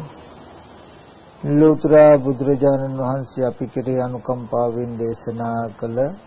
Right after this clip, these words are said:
සද්ධර්මයෙන් බිඳක් ශ්‍රවණය කරන්නට. ඒ නිසා හැම දිනාම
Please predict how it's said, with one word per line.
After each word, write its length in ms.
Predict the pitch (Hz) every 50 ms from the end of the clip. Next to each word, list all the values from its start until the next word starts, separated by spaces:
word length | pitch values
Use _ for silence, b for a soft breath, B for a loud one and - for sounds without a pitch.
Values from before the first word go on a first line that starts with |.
| - - - - - - - - - - - - - - - - -
සද්ධර්මයෙන් 960 | - - - - 123 120 113 - 113 113 120 120 127 123 123 120 123 123 120 120 113
බිඳක් 440 | 107 117 113 107 120 120 120 - - - - - - - - - - - - - - - - - - - -
ශ්‍රවණය 480 | - - - 123 117 117 110 110 113 113 110
කරන්නට. 560 | 107 - 113 110 110 104 107 107 107 101 - 123 123 143 170 175 - - - - - - - - - - - - - - - - - - - - - - - - - - - - - - - - - -
ඒ 100 | - 147
නිසා 420 | 147 147 139 - - 139 139 139 139
හැම 240 | 131 120 127 127 139 139
දිනාම 540 | 120 135 131 127 127 127 127 127 123 127